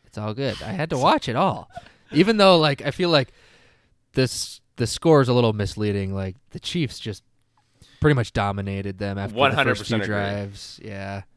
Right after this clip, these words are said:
Speaker 1: Felt bad
Speaker 2: Zach
Speaker 1: for Deshaun
Speaker 2: Vi-
Speaker 1: Watson.
Speaker 2: Zach Viss just cringing because, uh, no, yeah, Zach Viss cringing because he's, he's comfortable because Deshaun Watson's not doing well and he's fa-, he's facing Clay. And then we just know garbage time's coming up.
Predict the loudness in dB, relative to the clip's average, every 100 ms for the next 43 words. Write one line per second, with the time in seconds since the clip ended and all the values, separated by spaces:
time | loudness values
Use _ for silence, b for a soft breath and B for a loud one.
0 | _ -2 0 0 2 4 4 0 -12 -12
1 | -14 -12 -12 -14 -18 b b b b b
2 | b -6 4 6 4 0 0 2 0 -6
3 | -8 -12 -8 -6 -4 -6 -6 -6 -8 -10
4 | -8 -2 0 0 -2 -6 -14 _ _ _
5 | _ _ _ _ _ _ -4 -2 0 -2
6 | -4 -10 _ _ -6 -2 0 0 -4 -2
7 | -2 -2 -4 -6 -4 -4 -8 -6 -4 -4
8 | -8 -20 -10 -6 -6 -8 -10 -8 -8 -2
9 | -2 -2 -6 -4 -2 -4 -6 -4 -4 -8
10 | _ _ _ -10 -2 0 2 2 2 -6
11 | -4 -4 -4 -6 -4 -4 -4 -8 -6 -6
12 | -6 -16 -10 -10 -10 -14 -10 -8 -6 -10
13 | b b b b b b 2 4 4 2
14 | 0 -2 -4 0 0 0 2 2 2 -4
15 | -4 -2 -2 -4 -6 -4 -2 -2 -2 -4